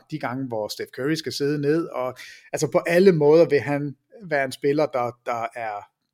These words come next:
der er fokus på, og han er jo mega underholdende at se. Øhm, men jeg har altså to navne, hvor,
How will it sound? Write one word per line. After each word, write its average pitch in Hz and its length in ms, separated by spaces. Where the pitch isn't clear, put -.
der 123 60
er 123 140
fokus 156 360
på, 120 100
og 110 140
han 139 400
er 139 120
jo 147 200
mega 139 520
underholdende 110 520
at 101 60
se. - 200
Øhm, 127 440
men 156 100
jeg 190 100
har 233 100
altså 170 180
to 220 220
navne, 170 320
hvor, 143 340